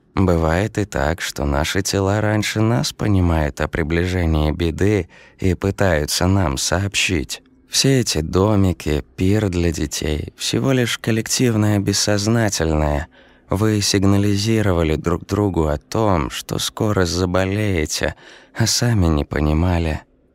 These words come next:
Чёрный человек похож на смертельный вирус, пытающийся к нам проникнуть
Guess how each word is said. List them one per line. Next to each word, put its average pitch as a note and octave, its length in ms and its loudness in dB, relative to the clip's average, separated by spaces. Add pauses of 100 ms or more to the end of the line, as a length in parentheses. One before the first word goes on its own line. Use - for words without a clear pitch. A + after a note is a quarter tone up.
(120)
Чёрный C3 420 2
человек B2 680 0
похож A2+ 560 0
на A2 220 2
смертельный G#2+ 880 0
вирус, G#2 560 0
пытающийся - 960 -2
к - 100 -8
нам G#2+ 260 2
проникнуть G#2 840 0